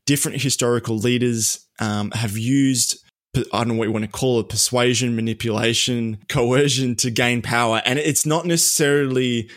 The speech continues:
how to, you, you're not reading it to become evil, but it helps you understand p-,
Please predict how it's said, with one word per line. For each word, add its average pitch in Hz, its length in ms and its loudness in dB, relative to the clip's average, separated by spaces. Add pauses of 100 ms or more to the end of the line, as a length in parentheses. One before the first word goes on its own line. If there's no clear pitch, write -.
(140)
how 120 160 0
to, 123 200 0 (140)
you, 120 340 -2
you're 123 80 -2
not 123 220 -2
reading 117 240 2
it 110 120 -6
to - 40 -2
become 104 380 -4
evil, 113 480 0
but 101 300 -2 (380)
it 110 100 0
helps 131 280 0
you 135 80 2
understand 113 680 0
p-, 123 160 -2